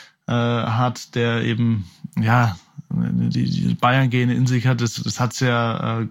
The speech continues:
besonders gemacht, auch, auch Brazzo. Ja, das hat ja auch Karl-Heinz Rummenigge und Uli Hoeneß schon ausgezeichnet. Und, ähm, da, da macht der F C Bayern auch viel richtig, aber ich,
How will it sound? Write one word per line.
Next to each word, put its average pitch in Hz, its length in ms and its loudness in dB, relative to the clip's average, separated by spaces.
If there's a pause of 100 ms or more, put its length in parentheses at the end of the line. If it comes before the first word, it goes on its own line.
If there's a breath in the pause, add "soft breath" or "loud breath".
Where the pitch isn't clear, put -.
(160)
besonders 127 460 2
gemacht, 113 440 -2
auch, 113 320 -2
auch 110 220 -4
Brazzo. 117 560 -2 (920 loud breath)
Ja, 123 100 2
das 117 100 2
hat 123 80 4
ja 127 100 2
auch 120 60 -2
Karl-Heinz 127 340 0
Rummenigge 127 360 4
und 120 80 0
Uli 120 180 2
Hoeneß 123 280 2
schon 117 120 -4
ausgezeichnet. 123 840 -2
Und, 113 360 0
ähm, 110 340 0
da, 117 260 0
da 113 80 0
macht 127 260 2
der 139 100 2
F 139 100 0
C 139 100 -2
Bayern 139 280 0
auch 127 220 -2
viel 143 280 0
richtig, 147 420 2
aber 127 220 0
ich, - 240 -6